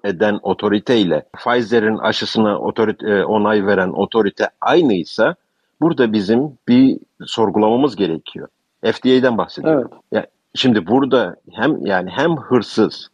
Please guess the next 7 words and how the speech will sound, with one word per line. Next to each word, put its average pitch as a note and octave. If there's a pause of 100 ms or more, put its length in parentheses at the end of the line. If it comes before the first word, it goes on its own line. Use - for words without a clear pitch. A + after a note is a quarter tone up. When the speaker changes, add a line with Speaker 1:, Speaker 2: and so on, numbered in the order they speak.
Speaker 1:
hem D#3
de -
hakim A2+ (440)
aynı D3+
kişi -
olduğu F#2+
zaman E2